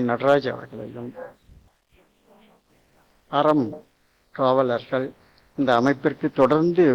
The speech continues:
வலு சேர்த்து கொண்டிருக்கும் சிந்து பரமசிவம் கோபாலன் அவர்களையும், எங்களை எல்லாம் இயற்கை வழி வேளாண்மையில் ஈடுபடுத்தி இன்றும் இன்று ஒரு நாற்பத்தி ஐந்து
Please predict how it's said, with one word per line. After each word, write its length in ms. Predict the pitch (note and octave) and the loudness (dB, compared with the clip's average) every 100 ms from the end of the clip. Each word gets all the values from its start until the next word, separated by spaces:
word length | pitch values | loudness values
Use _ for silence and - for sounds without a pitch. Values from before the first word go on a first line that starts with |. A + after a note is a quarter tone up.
| B2 | 2
வலு 180 | C3 C#3+ | 0 2
சேர்த்து 340 | D#3 C3+ C3+ | -2 -2 -4
கொண்டிருக்கும் 640 | - A#2 A2+ A2+ - C3+ C3 - _ _ - | -6 -6 -6 -10 -10 -10 -10 -12 _ _ -12
சிந்து 260 | C#3+ C#3 - | -10 -8 -8
பரமசிவம் 600 | B2 C3 C#3+ D3 B2 G#2+ - _ _ _ | -6 -6 -8 -10 -10 -12 -18 _ _ _
கோபாலன் 580 | - C3+ B2+ A#2+ A#2 A#2 | -4 -2 2 2 0 -6
அவர்களையும், 580 | A#2 A#2+ A#2 A2+ B2 B2+ - _ _ _ _ _ _ _ _ _ _ _ _ _ _ _ _ _ _ - | -10 -6 -6 -6 -12 -16 -18 _ _ _ _ _ _ _ _ _ _ _ _ _ _ _ _ _ _ 0
எங்களை 300 | F3+ F#3 E3 | 2 4 4
எல்லாம் 360 | D3 D3 D#3 D3+ - _ _ _ _ D#3+ | 4 2 -2 -4 -12 _ _ _ _ 2
இயற்கை 420 | F3+ F#3 - F3 | 2 2 2 4
வழி 220 | C#3 C#3+ C#3+ | 4 2 2
வேளாண்மையில் 760 | C3 C#3 C#3 C3 B2+ B2 B2 C3 B3 B3+ - _ _ _ _ - | 0 0 -2 -4 -8 -6 -6 -10 -18 -20 -20 _ _ _ _ -4
ஈடுபடுத்தி 680 | D3+ E3 C3 B2 A#2 - C#3+ C#3+ _ _ _ _ _ _ _ _ _ _ _ _ | 2 4 4 0 -2 -4 -4 -6 _ _ _ _ _ _ _ _ _ _ _ _
இன்றும் 420 | F#3 A3+ G#3+ G#3+ F3 | 2 4 4 2 2
இன்று 280 | D3+ D3 C3+ A#2 - _ _ _ | -2 -2 -2 -4 -10 _ _ _
ஒரு 160 | D#3+ C#3 | 0 0
நாற்பத்தி 520 | C3+ C#3+ - E3 - D3 | 0 -2 -2 -6 -2 -2
ஐந்து 180 | C3+ C3 | 0 -2